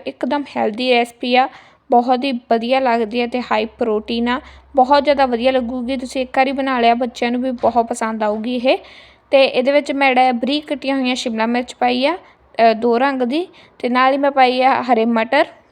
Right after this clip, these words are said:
ਉਬਲੇ ਹੋਏ ਹਰੇ ਮਟਰ, ਫਿਰ ਪਾਏ ਆ ਪਿਆਜ਼ ਬਰੀਕ ਕੱਟੇ ਹੋਏ।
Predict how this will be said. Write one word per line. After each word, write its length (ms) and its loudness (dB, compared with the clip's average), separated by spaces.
ਉਬਲੇ 260 0
ਹੋਏ 200 2
ਹਰੇ 180 -2
ਮਟਰ, 380 0
ਫਿਰ 160 0
ਪਾਏ 300 2
ਆ 40 0
ਪਿਆਜ਼ 500 0
ਬਰੀਕ 320 -4
ਕੱਟੇ 280 -2
ਹੋਏ। 240 0